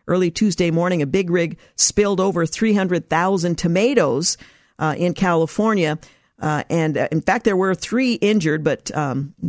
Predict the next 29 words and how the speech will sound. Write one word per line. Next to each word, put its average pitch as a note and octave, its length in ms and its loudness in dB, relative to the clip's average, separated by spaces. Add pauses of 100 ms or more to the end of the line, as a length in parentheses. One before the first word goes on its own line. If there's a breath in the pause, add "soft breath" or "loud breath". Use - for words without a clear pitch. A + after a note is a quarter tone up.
(120)
no, D3+ 380 -2
no D3 220 -2
one D3 240 -2
seriously. D3 720 -2 (280 soft breath)
That E3+ 180 -4
caused D#3+ 260 -2
a D#3+ 60 -2
traffic E3+ 420 -4
jam, E3+ 380 0
but, D3 320 -6
uh, C#3 160 -6 (880)
wasn't, E3+ 400 -2
uh, C#3+ 160 -2 (840)
with G3 300 -2
the E3 160 2
Alfredo D3 460 -2
sauce, C#3+ 300 -2
so C#3+ 80 -4
couldn't D3+ 220 -2
really D#3 200 0
be C#3 80 -2
used D3+ 560 -2
to D3 240 -2 (500)
concoct D3+ 400 -4
some D#3 160 -2
kind D3 260 -2
of C3+ 140 -4
a C3+ 240 -6 (240)
meal. C3+ 420 -4